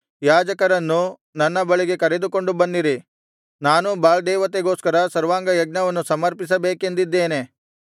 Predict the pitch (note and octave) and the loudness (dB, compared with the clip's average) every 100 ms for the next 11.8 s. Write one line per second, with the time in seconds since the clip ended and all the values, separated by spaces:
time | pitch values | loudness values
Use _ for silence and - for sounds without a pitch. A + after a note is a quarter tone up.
0 | _ D3 F3 F#3 F3+ F#3 F3 F3+ F3+ E3+ | _ 2 2 2 0 0 2 4 4 2
1 | F3 E3+ F#3 E3+ D3+ F3 F#3 G3 G3+ - | 0 0 2 0 0 0 0 -4 -6 -12
2 | _ _ D#3 F3 F3 F3 F#3 F3+ F#3 D#3+ | _ _ 0 2 4 2 2 -2 2 4
3 | F3+ F#3 F#3 F#3 F#3 F3 E3 C#3+ B2 _ | 2 2 0 0 2 2 2 0 -2 _
4 | _ _ - C#3+ E3 F#3 F3+ F#3 F3+ F#3 | _ _ 0 4 4 4 4 2 0 -2
5 | E3 E3 F#3 F3+ F3+ F#3 F3+ F3 D#3 E3+ | 2 2 2 0 -2 -2 -2 0 0 0
6 | F3 E3 C#3+ B2 _ _ _ _ _ D3 | 2 0 0 -4 _ _ _ _ _ 2
7 | F3 E3 E3+ E3+ F#3 D#3 E3+ F3 F#3 F#3 | 2 2 0 0 2 2 2 2 0 0
8 | F#3 F3+ D#3+ D#3+ F#3+ F3+ F3 E3 F3+ D#3 | 2 0 0 0 0 0 0 -2 -2 -4
9 | E3 F3+ E3+ F3+ F3 E3+ E3 D3+ E3+ F#3 | -2 -2 0 0 0 -2 -4 0 -2 -2
10 | - _ _ - D#3+ F#3 F#3 E3+ - F#3+ | -8 _ _ -2 2 4 2 -2 0 0
11 | F3+ F3+ F3 E3+ E3 E3 C#3+ A#2+ | 0 0 2 2 2 0 0 -6